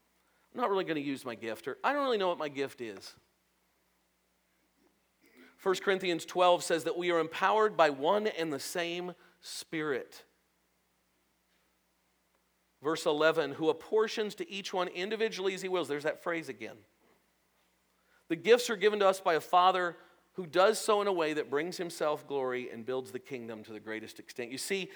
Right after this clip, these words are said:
in this weekend of twelve ounces in an eight-ounce glass, the kingdom was pushed forward.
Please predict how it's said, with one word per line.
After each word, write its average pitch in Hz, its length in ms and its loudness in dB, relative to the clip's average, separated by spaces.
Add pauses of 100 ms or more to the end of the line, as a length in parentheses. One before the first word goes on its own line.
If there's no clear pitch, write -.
(140)
in 170 220 0
this 220 260 4
weekend 175 600 -2
of - 180 -4
twelve 185 380 2
ounces 170 400 0
in 147 100 -2
an 135 140 -6
eight-ounce 147 500 -2
glass, 139 400 2
the 131 80 -10
kingdom 165 680 -2 (260)
was 147 140 -4
pushed - 340 -6
forward. 123 500 -4